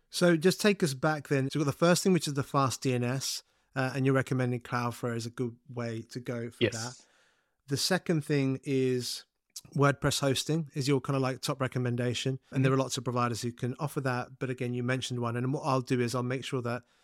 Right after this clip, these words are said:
Speaker 1: in the show notes, we link some of these top tools. And then it's kind of setting up those top first three plugins. So they're the structural elements to start with, uh, when it comes to building your, your website or developing your website.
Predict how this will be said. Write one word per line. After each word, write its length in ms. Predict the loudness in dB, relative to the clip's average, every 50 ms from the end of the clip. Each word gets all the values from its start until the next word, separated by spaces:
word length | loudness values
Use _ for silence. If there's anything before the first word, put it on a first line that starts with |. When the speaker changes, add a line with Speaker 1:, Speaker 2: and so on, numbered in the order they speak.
| _ -6
Speaker 1:
in 140 | -4 -2 -2
the 60 | 0
show 400 | 0 0 2 4 4 6 6 6
notes, 480 | 4 2 2 0 -2 -2 -4 -8 -6 -4
we 160 | -2 -2 0
link 360 | 0 2 2 0 0 -2 -4
some 180 | -4 -2 -2 -2
of 60 | -2
these 140 | -2 -4 -4
top 260 | -4 -6 -6 -6 -6
tools. 460 | -6 -6 -4 -4 -4 -6 -8 -10 -14 _ _ _ -20 _ -20 _ -2
And 200 | 0 2 4 4
then 400 | 4 4 4 4 4 2 2 0 -2
it's 120 | -4 -4 -2
kind 140 | 0 2 2
of 80 | 2
setting 280 | 2 2 2 2 2 0
up 180 | 0 -4 -2
those 260 | 0 0 2 2 0 -2
top 380 | -4 -2 -2 -2 -2 _ -12 _ _ _ _ _ _
first 480 | -4 0 2 2 2 2 -2 -8 -10 -8
three 220 | -4 -2 -2 -2
plugins. 520 | -2 -4 -4 -4 -4 -4 -6 -8 -8 -8 -6
So 140 | -4 2
they're 160 | 4 4 4 4
the 100 | 4 0
structural 720 | 0 -2 0 -2 -2 -2 -2 -8 -4 -2 -2 -2 -2 -4 -4
elements 600 | -4 -4 -2 -2 -4 -6 -8 -10 -10 -10 -10 -10 _ _ _ _ _ -8
to 100 | -6 -4
start 380 | -4 -2 0 0 0 0 -2
with, 340 | -4 -4 -4 -4 -6 -8 -14 _ _ _ _ _ _ _ _ -10
uh, 120 | -8 -8 -6
when 160 | -6 -6 -6
it 80 | -6 -4
comes 200 | -4 -4 -2 -2
to 100 | -4 -4
building 600 | 0 2 2 4 4 2 0 0 -2 -2 -4 -4
your, 360 | -4 -4 -2 -2 -2 -4 -4 -6
your 120 | -8 -6
website 540 | -2 0 0 0 2 0 0 0 0 0 0
or 60 | -2
developing 440 | -4 -2 -2 0 -2 -2 -2 -4 -6
your 80 | -4 -4
website. 520 | -4 -4 -4 -4 -6 -6 -6 -8 -8 -10